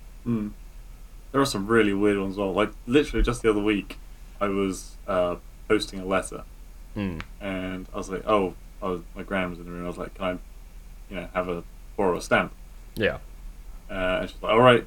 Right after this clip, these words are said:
Speaker 1: but only if you pay me back immediately." <laughs> I was like, "Uh, okay, it's, like, sixty p, isn't it, right?" <laughs>
Speaker 2: <laughs>
Speaker 1: Um,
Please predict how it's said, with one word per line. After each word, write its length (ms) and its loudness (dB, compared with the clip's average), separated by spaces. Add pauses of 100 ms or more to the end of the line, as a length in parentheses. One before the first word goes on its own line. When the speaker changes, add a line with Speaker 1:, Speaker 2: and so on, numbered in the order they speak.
(300)
Speaker 1:
but 160 2
only 240 8
if 120 -2
you 100 0
pay 220 2
me 100 0
back 240 6
immediately." 560 -4 (100)
<laughs> 140 -8
I 160 0 (260)
was 120 -12
like, 140 -8 (180)
"Uh, 420 2 (960)
okay, 400 4
it's, 160 -4
like, 160 2 (800)
sixty 320 -4
p, 220 4
isn't 200 -6
it, 140 0
right?" 240 4 (160)
<laughs> 180 -6 (800)
Speaker 2:
<laughs> 580 2
Speaker 1:
Um, 480 4